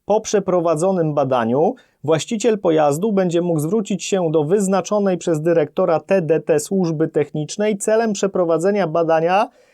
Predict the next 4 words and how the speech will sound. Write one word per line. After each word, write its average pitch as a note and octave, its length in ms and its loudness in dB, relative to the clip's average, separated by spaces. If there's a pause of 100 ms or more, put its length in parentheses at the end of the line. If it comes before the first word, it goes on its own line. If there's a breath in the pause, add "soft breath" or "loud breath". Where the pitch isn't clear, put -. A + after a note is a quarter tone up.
(320 soft breath)
potwierdzającego F#3 1300 0
spełnienie D3+ 920 0 (220)
tych C#3+ 340 0 (140)
wymagań”. B2 880 -2